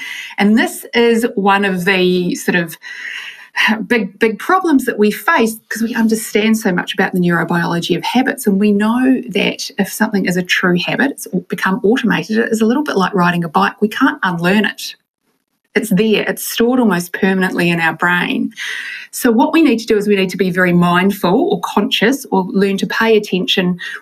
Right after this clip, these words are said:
one, on what that habit is that we don't want to perform, but most importantly, what is the context in which we are performing it without thinking? What is the particular cue? What is the particular person that sets you off into a particular <laughs> negative thought pattern?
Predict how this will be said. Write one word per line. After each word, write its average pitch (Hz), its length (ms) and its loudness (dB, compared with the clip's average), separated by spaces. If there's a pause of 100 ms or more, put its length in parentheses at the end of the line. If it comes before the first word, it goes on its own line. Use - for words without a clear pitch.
one, 285 240 2
on 262 100 4
what 214 160 -2
that - 200 -4
habit - 520 -4
is 175 200 0
that - 120 -2
we 180 60 2
don't 175 240 0
want 190 160 -4
to - 60 -14
perform, 190 520 -4
but 220 160 0
most 277 260 0
importantly, 220 440 0
what 208 200 2
is 226 140 0
the 220 80 -12
context - 880 -2
in 180 140 2
which - 280 -2
we 170 360 0 (260)
are 175 100 -2
performing 175 560 0
it - 280 -6 (140)
without - 420 -4
thinking? - 440 -2 (340)
What 233 180 2
is 262 140 0
the 233 80 0
particular 190 600 -2
cue? 190 760 0
What 185 280 0
is 170 480 -2 (440)
the 160 80 -4
particular - 460 -2
person 175 580 0
that 185 180 -2
sets - 300 -2
you 175 100 2
off 165 120 -2
into 175 220 0
a 156 40 0
particular 175 520 0
<laughs> - 0 -
negative 170 400 0
thought - 480 -2
pattern? 175 420 -2